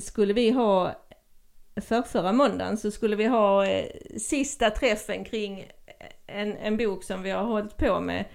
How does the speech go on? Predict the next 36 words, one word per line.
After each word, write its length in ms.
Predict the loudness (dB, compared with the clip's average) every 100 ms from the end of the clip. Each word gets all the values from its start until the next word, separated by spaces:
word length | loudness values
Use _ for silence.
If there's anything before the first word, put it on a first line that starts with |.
| -18 -20 -20 -4
ett 240 | -4 -2
tag 420 | 0 2 2 -2 -6
som 180 | -2
heter 360 | -2 -2 -4 -2
Innan 520 | 4 4 6 2 -2 -6 -2
ni 220 | 0 0
tog 440 | 0 0 0 -2
oss 300 | -6 -6 -10 -4
av 340 | -2 -2 -6 -12 -6
Lisa 540 | 0 0 0 0 2
Wingate. 600 | 4 4 2 0 0 0 -4
Det 80 | -2
kan 140 | 4
hända 240 | 6 6 4
att 100 | 2
jag 80 | 2
har 60 |
pratat 380 | 2 0 0 0
om 100 | 2
den 180 | 2 0
innan 580 | -2 -2 0 -2 -2 -2
här. 260 | -2 -2 -6 -10 -18 -16 -16 -10
Men 180 | 2 6
i 60 | 8
alla 120 | 6
fall, 220 | 6 4
då 80 | 4
skulle 240 | 2 2
vi 300 | 6 6 6 2
liksom 220 | 0 4
ha 100 | 4
den 120 | 4
avslutande 680 | 6 6 6 2 2 2 2
diskussionen, 760 | 0 -2 -2 2 4 4 2 0
och 140 | 2
då, 240 | 4 4